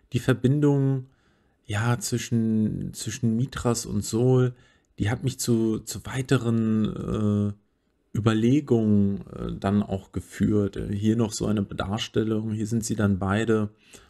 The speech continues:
auf so einer Lade und, äh, der eine hält auch, ich glaube, es ist in dem Fall Sol, so ein Trinkhorn hoch.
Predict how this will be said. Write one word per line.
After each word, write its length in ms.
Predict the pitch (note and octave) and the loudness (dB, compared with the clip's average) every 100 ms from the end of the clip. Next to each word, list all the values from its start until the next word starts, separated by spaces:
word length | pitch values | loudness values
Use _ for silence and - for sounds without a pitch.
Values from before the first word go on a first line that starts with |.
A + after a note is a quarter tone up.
| _ | _
auf 100 | - | -10
so 100 | - | -2
einer 220 | G2 G2 F#2+ | 0 2 2
Lade 760 | F#2 A2 C3 B2 A#2+ A#2 A#2 | 0 0 0 2 4 4 0
und, 520 | F2 A2+ A#2 A#2 - | -6 -6 -4 -4 -6
äh, 380 | - G2+ G2 F#2+ - _ _ - | -10 -6 -6 -6 -10 _ _ -6
der 100 | - | 0
eine 240 | G2 G#2 | 4 4
hält 300 | G2 G#2 F#2+ | 4 2 2
auch, 160 | - G2 | -2 -4
ich 80 | - | -4
glaube, 200 | G#2 G2+ | -2 -2
es 120 | - | -4
ist 140 | F#2 | -4
in 60 | G2 | -2
dem 140 | G2 | -2
Fall 200 | - F#2+ | 0 -2
Sol, 500 | F#2 G2+ A#2 B2 A#2 - _ _ | 2 4 4 2 0 -10 _ _
so 140 | - G2 | 0 2
ein 340 | G2 G2 F#2 - _ _ _ | 4 4 2 -4 _ _ _
Trinkhorn 1120 | - - - C3+ C#3+ - - A#2 A#2+ B2 A#2+ G#2 | -8 -4 0 0 0 -8 -2 0 2 0 -2 0
hoch. 540 | A#2 A#2 A#2+ - - | 2 2 0 -6 -20